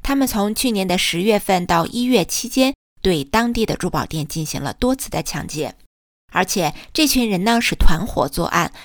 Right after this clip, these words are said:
他们用大锤和工具砸开玻璃陈列柜，抢走了价值数万美元的珠宝。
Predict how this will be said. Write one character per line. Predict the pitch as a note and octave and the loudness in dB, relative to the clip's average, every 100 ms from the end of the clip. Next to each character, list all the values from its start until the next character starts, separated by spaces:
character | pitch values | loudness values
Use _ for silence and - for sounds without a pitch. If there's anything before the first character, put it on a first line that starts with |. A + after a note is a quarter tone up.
| - | -4
他 | G3+ | -2
们 | F#3+ | 0
用 | F#3+ F3 - | 0 -4 -6
大 | G3+ F3+ | -6 -4
锤 | - E3+ D#3 F3+ - | -4 -2 -2 -4 -8
和 | - F3 | -6 -6
工 | - A3 A3+ | -2 -2 -2
具 | G#3 D#3 - - | 0 -2 -4 -14
砸 | - - A3 | -6 -4 -4
开 | - B3+ | -2 -2
玻 | C4 C4 | 0 2
璃 | C4 F3 | 2 2
陈 | - D3 | -4 -4
列 | F#3+ G#3 | -2 -2
柜， | B3 A3 - - | 2 0 0 -12
抢 | - E3 F3+ | -4 -4 -2
走 | F#3 | -2
了 | A2+ | -4
价 | - F#3 | -2 -2
值 | D#3+ - | -2 -4
数 | - - | -6 -2
万 | C#4 A3 | -2 -2
美 | E3 | -4
元 | D#3+ - | -4 -6
的 | D3 | -6
珠 | - - | -6 -4
宝。 | F2 | -4